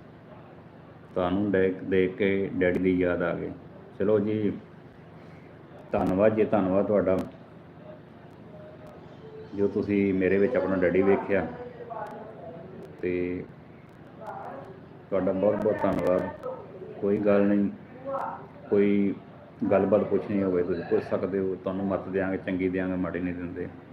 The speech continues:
ਰਣਜੋਤ ਸੰਧੂ, ਰਣਜੋਤ ਸਿੰਘ ਸੰਧੂ, ਪੰਜਾਬ ਅੰਮ੍ਰਿਤਸਰ। ਸਵਾਗਤ ਹੈ ਜੀ ਤੁਹਾਡਾ ਰਣਜੋਤ ਸਿੰਘ ਜੀ,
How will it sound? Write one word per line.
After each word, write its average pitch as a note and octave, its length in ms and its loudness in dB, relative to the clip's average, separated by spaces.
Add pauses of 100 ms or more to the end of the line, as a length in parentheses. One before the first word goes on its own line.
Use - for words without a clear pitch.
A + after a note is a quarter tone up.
(920)
ਰਣਜੋਤ F#2+ 680 2
ਸੰਧੂ, F#2 420 0 (760)
ਰਣਜੋਤ F#2 640 0
ਸਿੰਘ F2+ 220 -4 (160)
ਸੰਧੂ, F#2+ 460 0 (380)
ਪੰਜਾਬ F#2 460 2
ਅੰਮ੍ਰਿਤਸਰ। F2+ 540 -2 (460)
ਸਵਾਗਤ A2 300 8
ਹੈ C#3 80 12
ਜੀ C3 80 8
ਤੁਹਾਡਾ G#2+ 280 8
ਰਣਜੋਤ G2 380 6
ਸਿੰਘ G#2+ 220 0
ਜੀ, A#2+ 220 6